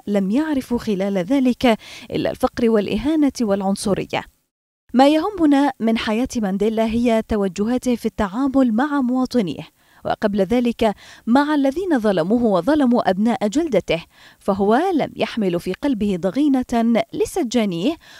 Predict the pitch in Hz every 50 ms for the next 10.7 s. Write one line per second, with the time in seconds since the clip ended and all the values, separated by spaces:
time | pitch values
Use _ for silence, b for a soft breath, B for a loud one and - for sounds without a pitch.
0 | B B - 311 440 480 427 349 330 330 302 - 285 262 254 254 254 - 311 -
1 | - 370 359 294 214 - - - b b b b b - - - 196 170 - 87
2 | - 92 - 269 285 - 208 170 135 135 170 269 285 277 240 220 - 202 180 185
3 | - 214 214 208 208 - - 381 403 359 277 - - 180 - - 202 190 190 190
4 | 214 214 202 190 170 170 165 170 170 185 214 262 311 349 392 - b b b b
5 | b b b _ - - - _ 262 269 254 247 208 226 220 220 214 214 220 208
6 | 226 311 392 427 403 370 349 - - - 381 320 208 180 - 247 B B B B
7 | B B B 220 269 277 269 285 269 277 277 214 349 392 320 254 262 262 - -
8 | - 185 175 175 196 247 - - 247 247 233 226 220 226 - - _ - 339 -
9 | - 359 320 285 302 269 269 277 285 302 294 277 302 320 330 311 285 240 214 247
10 | 247 240 381 - - 381 - - 196 - - - - -